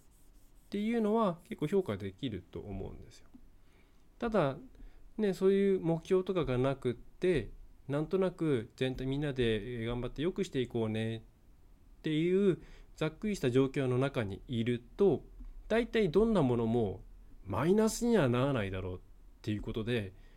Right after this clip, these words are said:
採用されて、で、じゃあその中から、じゃあなんかやんなきゃねって言ったら、なんかやりやすそうなものとか、インパクトとか優先順位とか、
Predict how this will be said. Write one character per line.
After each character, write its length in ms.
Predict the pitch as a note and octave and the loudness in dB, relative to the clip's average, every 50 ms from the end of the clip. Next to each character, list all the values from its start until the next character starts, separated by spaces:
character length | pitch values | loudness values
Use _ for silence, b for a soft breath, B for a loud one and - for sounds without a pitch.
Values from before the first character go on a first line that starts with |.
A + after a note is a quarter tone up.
| b b | b b
採 300 | - - C#3+ B2 B2 A#2 | -8 -4 -2 -2 0 0
用 180 | A#2 A#2 A#2 A2+ | -2 -2 -4 -4
さ 160 | B2 A#2+ A#2 | -6 -6 -6
れ 80 | B2 | -6
て、 340 | B2+ - F#3+ F3 C#3 G#2+ G2 - b b b b b b b b b - | -4 -2 0 0 0 0 -4 -8 b b b b b b b b b -2
で、 100 | G3+ A3 | -2 0
じ 100 | A3 C4 | 2 2
ゃ 40 | A3+ | 2
あ 40 | F3 | 2
そ 160 | - E3 E3 | 0 0 0
の 80 | E3 E3+ | 0 0
中 180 | F3 E3+ D3+ B2+ | 0 0 -2 -2
か 160 | - A#2+ G#2+ | -2 0 0
ら、 260 | A#2+ B2 A#2 G#2 G2 b b b b b - | 0 0 0 0 -4 b b b b b -8
じ 100 | - C3 | -4 -4
ゃ 40 | G#2+ | -4
あ 40 | G#2 | -2
な 100 | G2+ A2 | -4 -4
ん 40 | A2+ | -4
か 60 | G#2+ | -4
や 120 | F#2+ G2+ | -4 -2
ん 60 | A#2 | -2
な 80 | B2 B2+ | -4 -4
き 100 | B2 A#2 | -2 -2
ゃ 40 | A2+ | -2
ね 100 | B2 B2+ | -2 -2
っ 20 | B2 | -4
て 40 | - | -4
言 80 | A2+ - | -10 -8
っ 20 | |
た 100 | - F3+ | -6 -2
ら、 140 | F3 D#3 A#2+ | -2 -2 -2
な 180 | A#2+ D#3 G#3 B3 | -2 -2 -2 -2
ん 80 | B3+ | -2
か 80 | - D3+ | 0 2
や 180 | B2 A#2 A#2+ | 2 4 4
り 120 | C3+ C#3+ D3+ | 4 4 4
や 100 | D#3 D3 | 4 2
す 80 | D3 | 0
そ 160 | - E3+ D#3+ C3 | -2 -2 -2 0
う 20 | |
な 120 | G#2 F#2 | 0 -2
も 160 | F2+ F#2 F#2+ G2 | -4 -4 -4 -6
の 80 | G2 | -6
と 100 | - - | -10 -12
か、 300 | - - - G2 F#2+ - - - - b b b b b - | -14 -8 -8 -8 -8 -8 -12 -20 -20 b b b b b -2
イ 80 | F#3 G3+ | 0 0
ン 120 | A3 F3+ | 0 2
パ 140 | E3+ C#3+ B2+ | 2 0 0
ク 60 | - | 0
ト 120 | - A2 | -4 -6
と 100 | F#2+ G2 | -6 -4
か 80 | F#2+ F#2+ | -8 -4
優 160 | G#2+ B2 C#3+ | -2 0 0
先 300 | C#3 - D3+ C#3 C3+ C3 | 0 -2 -6 -6 -6 -4
順 180 | C3 D3 C3 A2 | -4 -4 -4 -4
位 80 | G2 | -4
と 100 | F2+ - | -8 -12
か、 280 | - - B2 B2 G2+ F2 | -6 -2 -2 -2 -2 -2